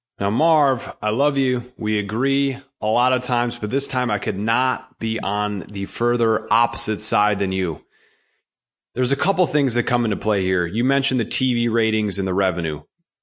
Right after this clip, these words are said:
You make a great point because I did not see it that way, but you are correct. More T V ratings, more people watching at home is actually,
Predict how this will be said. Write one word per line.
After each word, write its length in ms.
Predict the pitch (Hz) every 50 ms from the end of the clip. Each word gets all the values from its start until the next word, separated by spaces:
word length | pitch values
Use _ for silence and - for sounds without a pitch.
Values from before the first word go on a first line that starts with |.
| _ _ _ _ _ _ _ _ _ _
You 120 | 104 110
make 200 | 139 185 208 202
a 60 | 170
great 280 | 113 123 123 110 98 -
point 380 | - 107 101 92 98 - -
because 180 | 104 95 98 92
I 140 | 101 104 110
did 120 | 107 98
not 200 | 101 98 90 -
see 240 | - - 107 104 101
it 160 | 90 - -
that 220 | 95 92 92 - 87
way, 200 | 92 92 92 95
but 220 | 87 87 98 85 - 87
you 340 | 92 104 113 107 113 123
are 140 | 123 110 107
correct. 560 | - - 107 101 92 67 - - - - - _ _ _ _ _ _ _ 107
More 260 | 104 104 113 117 107
T 220 | - - 117 117
V 180 | 110 117 117 117
ratings, 440 | 107 113 110 113 113 113 107 - -
more 180 | 101 98 101
people 300 | 98 - 104 95 98 92
watching 360 | 90 90 95 92 - - 95
at 80 | 90 85
home 240 | 98 107 104 101 98
is 120 | 90 85 -
actually, 540 | - 117 131 135 - - 117 110 107 101 -